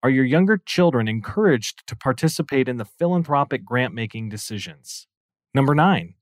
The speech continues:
does your family consider family unity to be just as important as family financial strength? And finally, number ten,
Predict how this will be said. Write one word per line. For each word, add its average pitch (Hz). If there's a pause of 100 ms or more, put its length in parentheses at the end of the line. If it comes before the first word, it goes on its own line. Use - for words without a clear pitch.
(220)
does 139
your 156
family 254
consider 147 (340)
family 160
unity 123 (120)
to -
be 127
just 135
as 143
important 147 (200)
as 117 (160)
family 131
financial 117
strength? 151 (480)
And 123
finally, 165
number 160
ten, 92